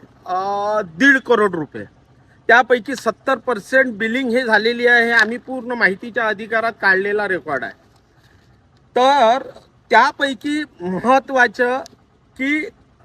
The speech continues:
अ, यांनी बिलिंग काढली त्यावेळेस कोणतेही राजकीय पस-, पक्षाच्या याच्यात हस्तक्षेप नाही, हा पहिले जनतेने थोडंसं समजून घ्या. तेव्हा प्रशासक होतं, प्रशासका बसला असताना केलेला हा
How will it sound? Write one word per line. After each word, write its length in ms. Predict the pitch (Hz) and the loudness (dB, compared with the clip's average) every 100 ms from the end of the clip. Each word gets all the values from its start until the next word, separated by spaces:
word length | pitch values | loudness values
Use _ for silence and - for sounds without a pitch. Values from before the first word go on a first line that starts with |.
| - | -20
अ, 180 | 214 202 | -10 0
यांनी 240 | 202 233 269 | 2 2 -2
बिलिंग 360 | 254 254 285 | -4 -2 -2
काढली 480 | 269 247 247 254 285 | 2 4 4 2 -8
त्यावेळेस 640 | 285 _ 247 226 254 269 277 _ | -10 _ 2 4 4 0 -4 _
कोणतेही 480 | 247 240 220 277 277 | -10 -10 -8 -6 -2
राजकीय 440 | 254 220 - 262 269 | 0 -2 -6 -10 -8
पस-, 380 | 254 - - | -10 -12 -16
पक्षाच्या 680 | 214 220 208 208 247 247 254 | -8 -2 -2 -4 -8 -4 -2
याच्यात 280 | 233 262 220 | -2 -6 -8
हस्तक्षेप 520 | 214 - 262 - 262 262 | -8 -8 -10 -6 -8 0
नाही, 300 | 226 226 165 _ _ | 0 0 -8 _ _
हा 100 | 214 | -4
पहिले 380 | 233 233 226 254 | -4 -4 -2 -2
जनतेने 460 | 220 214 208 240 254 | -2 -6 -8 -12 -10
थोडंसं 400 | 214 226 214 247 | -10 -10 -10 -10
समजून 420 | 214 220 226 196 | -10 -12 -12 -10
घ्या. 120 | 139 - _ _ _ _ _ - | -12 -14 _ _ _ _ _ 2
तेव्हा 240 | 240 269 | 4 4
प्रशासक 580 | 277 254 - 285 - 269 | 2 0 2 0 0 -2
होतं, 280 | 233 196 120 - _ _ _ _ - | -4 -6 -10 -12 _ _ _ _ 2
प्रशासका 1000 | 226 - 269 - 269 254 269 269 277 285 | 2 4 0 2 2 2 2 2 2 -2
बसला 600 | 240 190 196 196 262 277 | -8 -6 -4 -4 0 4
असताना 560 | 262 226 - 262 262 277 - | 4 4 0 -4 -2 -6 -4
केलेला 380 | 226 233 262 262 | 0 2 4 2
हा 240 | 226 262 | 0 -2